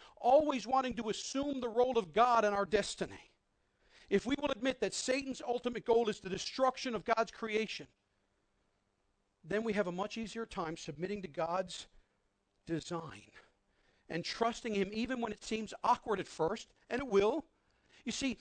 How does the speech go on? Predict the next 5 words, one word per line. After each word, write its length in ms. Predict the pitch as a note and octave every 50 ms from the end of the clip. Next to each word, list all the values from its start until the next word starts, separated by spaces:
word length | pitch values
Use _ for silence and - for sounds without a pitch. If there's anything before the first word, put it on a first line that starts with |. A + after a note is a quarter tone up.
| - - - - -
the, 100 | B3 A3+
the 160 | G#3 A#3+ A#3+
idea 320 | C4+ D4+ D#4 C#4 C#4 C#4+ C#4
of 140 | A3+ - -
complementarianism, 1200 | - - A3+ B3 A#3+ - A#3 A3+ G#3+ - - - G#3+ G#3+ A#3 A#3+ A#3 A#3 A#3 - B3+ C4+ C#4